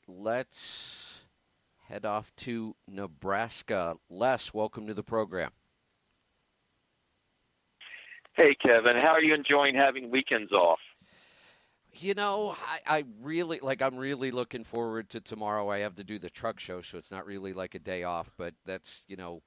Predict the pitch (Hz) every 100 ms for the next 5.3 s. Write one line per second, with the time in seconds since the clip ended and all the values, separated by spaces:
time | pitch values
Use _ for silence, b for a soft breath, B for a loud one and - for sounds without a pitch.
0 | _ 92 87 101 104 101 90 95 - 85
1 | 90 90 - - 92 90 - 87 82 90
2 | - - 87 92 92 92 92 95 - 135
3 | 127 123 113 107 107 104 98 101 101 98
4 | 98 95 92 92 - 95 90 - 110 110
5 | 101 87